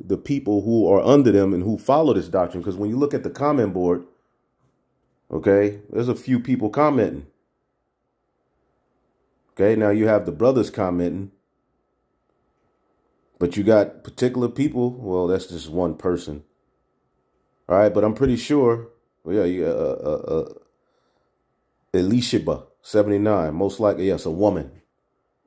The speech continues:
So just imagine the, the, the, the, the bondage they have men and women under who follow them.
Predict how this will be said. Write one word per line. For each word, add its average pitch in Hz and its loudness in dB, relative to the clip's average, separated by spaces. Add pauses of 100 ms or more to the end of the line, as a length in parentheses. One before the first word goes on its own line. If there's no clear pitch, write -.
(420)
So 101 0
just 131 -2
imagine 123 2 (480)
the, 92 2
the, 87 0
the, 82 0
the, 80 -2
the 78 -6
bondage 110 2
they 101 4
have 95 2
men 104 4
and 95 0
women 101 2
under 101 2
who 95 -2
follow 127 2
them. 69 -8